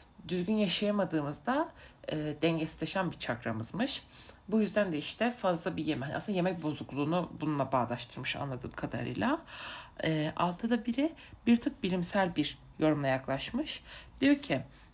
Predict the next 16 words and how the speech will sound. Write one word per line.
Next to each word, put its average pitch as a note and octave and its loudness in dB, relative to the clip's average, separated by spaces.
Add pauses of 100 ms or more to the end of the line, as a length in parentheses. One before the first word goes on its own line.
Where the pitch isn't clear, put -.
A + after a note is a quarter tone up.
(140)
e, D3 -2
duygularımızı F#3+ 2
doğru G3 2
ifade F3+ 0
ed-, - -4
edemediğimizde F3+ -2 (340)
vücudumuzdaki F#3 -4
kortizol F#3 -2
seviyeleri C3+ -2
artıyor. B3 2 (360)
Kortizol G#3+ 4
seviyeleri E3+ 0
artınca G3 0
da D4 2 (380)
vücut A3 0
işte, B3+ 0